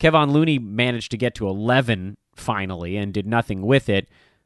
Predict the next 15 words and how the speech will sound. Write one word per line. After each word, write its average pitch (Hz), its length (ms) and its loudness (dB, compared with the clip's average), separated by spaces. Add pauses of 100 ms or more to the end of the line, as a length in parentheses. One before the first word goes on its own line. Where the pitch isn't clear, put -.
Uh, 104 220 2
Marquise 131 440 2
Chriss 139 320 2
was 123 200 -4
very 123 220 -4
quiet 123 420 0 (100)
in 98 160 -6
ten 131 220 0
and 123 100 0
a 117 40 2
half 117 240 0
minutes. 117 420 2 (1600)
They're 151 120 4
just 175 200 6
bad, 90 380 -2